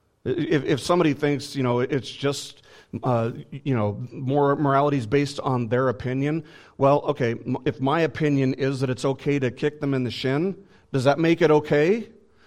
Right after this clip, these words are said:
What, what if I have a couple friends that say it's okay? Well, we've got a consensus here. What if the law says it's okay for me to do it? That doesn't make it right.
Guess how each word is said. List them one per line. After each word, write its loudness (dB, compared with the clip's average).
What, 4
what 8
if 0
I 10
have 6
a 4
couple 4
friends 4
that -2
say 4
it's 2
okay? -2
Well, -2
we've 4
got 8
a 4
consensus 4
here. -6
What 8
if 4
the 4
law 6
says -2
it's -2
okay 2
for -4
me 0
to -2
do -2
it? -12
That -10
doesn't -2
make -2
it -6
right. -10